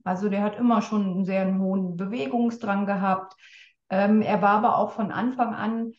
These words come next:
einfach sozial auffällig. Man merkte manchmal, fehlte ihm so ein bisschen Empathieempfinden.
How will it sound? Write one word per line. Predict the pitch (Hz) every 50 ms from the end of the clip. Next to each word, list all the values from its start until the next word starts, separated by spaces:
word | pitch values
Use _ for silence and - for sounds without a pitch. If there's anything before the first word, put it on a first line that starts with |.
| _ _ _ _ _ _ -
einfach | 202 214 214 214 226 220 -
sozial | - 220 214 - - - - 233 233 208 208 208 196 165 160 151 - - -
auffällig. | - - 247 269 - - 294 277 269 277 269 269 269 - -
Man | 233 226 220 208 214 214 220 220 226 220
merkte | 226 226 233 233 233 233 226
manchmal, | 220 214 214 214 220 - - 214 202 202 202 202 196 -
fehlte | 214 202 196 190 - 214
ihm | 185 190 190 180
so | 185
ein | 185 185
bisschen | 175 180 175 - - 185 180 180 180 -
Empathieempfinden. | - - 185 180 - 220 214 - - - 240 240 240 208 202 208 208 208 - - 208 190 190 190 - 185 190 185 180 185 180